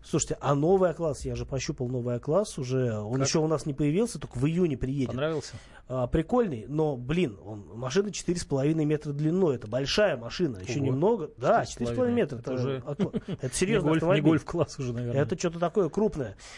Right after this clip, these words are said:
Speaker 1: Вот. Но мы хотим поговорить про более, а, компактные автомобили. Что нам пишут? А чего так дорого ставят, стоят маленькие авто? Fiat пятьсот две тысячи восьмого года триста с лишним тысяч. Как-то много, а мелкие авто хорошие.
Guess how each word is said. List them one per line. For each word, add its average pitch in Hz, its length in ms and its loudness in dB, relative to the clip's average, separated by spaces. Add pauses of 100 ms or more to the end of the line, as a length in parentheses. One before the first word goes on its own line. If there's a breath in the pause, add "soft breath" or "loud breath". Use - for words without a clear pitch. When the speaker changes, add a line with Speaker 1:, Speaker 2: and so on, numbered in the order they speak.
(160 loud breath)
Speaker 1:
Вот. 160 360 2
Но 240 380 4
мы 240 480 0
хотим 196 280 -2
поговорить 185 280 0
про 160 160 4
более, 156 560 4
а, 120 240 -6
компактные 127 640 -4
автомобили. 90 500 -12 (440 loud breath)
Что - 180 0
нам 202 160 4
пишут? 120 340 -8
А 139 80 -8
чего 254 180 0
так 180 180 2
дорого 202 260 2
ставят, 170 460 0
стоят 196 340 2
маленькие 151 460 0
авто? 123 240 -6
Fiat 151 240 -4
пятьсот 180 360 0
две 143 120 -2
тысячи 143 180 -4
восьмого 131 260 0
года 160 200 0
триста 160 560 0
с - 100 -6
лишним 143 320 -2
тысяч. 113 440 -8
Как-то - 280 -4
много, 127 400 0
а 98 80 -8
мелкие 170 500 -2
авто - 420 -4
хорошие. 110 480 -6